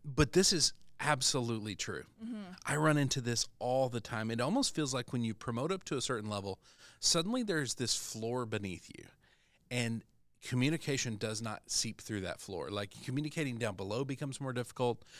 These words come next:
Speaker 1: Having information actually come up to you becomes incredibly difficult.
Speaker 2: Mm-hmm.
Speaker 1: Um, you'd be shocked how often I'll sit down with a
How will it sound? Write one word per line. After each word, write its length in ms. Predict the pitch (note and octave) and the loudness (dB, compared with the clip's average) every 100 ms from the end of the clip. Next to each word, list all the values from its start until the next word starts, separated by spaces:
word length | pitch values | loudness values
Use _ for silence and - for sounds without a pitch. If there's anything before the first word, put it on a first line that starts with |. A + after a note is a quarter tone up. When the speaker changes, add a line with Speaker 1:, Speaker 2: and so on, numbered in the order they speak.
| - - | -20 -18
Speaker 1:
Having 440 | - - C#3 E3+ F3 | -10 -4 -2 0 -2
information 440 | D3 C3 A#2+ A#2+ | -2 -4 -4 -4
actually 240 | A#2 A2 G#2 | -4 -4 -6
come 300 | - G2 E2+ | -6 -10 -6
up 180 | - - | -8 -8
to 100 | - | -12
you 220 | C#2+ A#1 - - | -12 -14 -16 -12
becomes 380 | A2+ A2+ G#2+ A2 | -6 -6 -6 -6
incredibly 840 | G#2+ G2+ - - A#2+ B2+ B2 G2+ F#2 | -8 -10 -16 -14 -6 -4 -2 -4 -4
difficult. 560 | F2+ - - - - - - A3 A3+ | -6 -8 -8 -8 -8 -16 -18 -14 -10
Speaker 2:
Mm-hmm. 220 | G#3 G3+ | -6 2
Speaker 1:
Um, 360 | A#2 A2 G2+ - | 2 2 -2 0
you'd 120 | D3 | 0
be 100 | D3+ | 2
shocked 340 | - B2+ C3 | 4 4 2
how 100 | - A2+ | 2 0
often 240 | G#2+ A2 | 0 -2
I'll 120 | G2+ | 0
sit 240 | F2+ B2+ G2 | 2 2 0
down 260 | G#2+ G#2 | -2 -2
with 340 | G#2 F#2+ F#2 - | -2 -4 -6 -8
a 380 | - G2+ F#2+ F#2+ | -4 -2 -2 -4